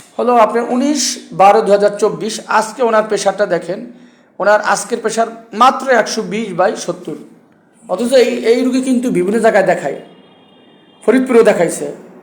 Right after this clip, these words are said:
হ্যাঁ, ব-, মাদারীপুর তো দেখাইছে, ফরিদপুর দেখাইছে, হ্যাঁ, তা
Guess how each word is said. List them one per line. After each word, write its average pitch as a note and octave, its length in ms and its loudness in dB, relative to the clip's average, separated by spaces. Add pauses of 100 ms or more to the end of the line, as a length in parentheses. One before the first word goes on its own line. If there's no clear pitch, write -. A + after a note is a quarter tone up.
(680)
হ্যাঁ, A#3 260 2
ব-, E3+ 140 -2
মাদারীপুর A3 440 2
তো B3+ 80 2
দেখাইছে, A3+ 380 2
ফরিদপুর G#3 400 -2
দেখাইছে, G3 480 0 (720)
হ্যাঁ, A#3 240 0 (380)
তা A3+ 420 6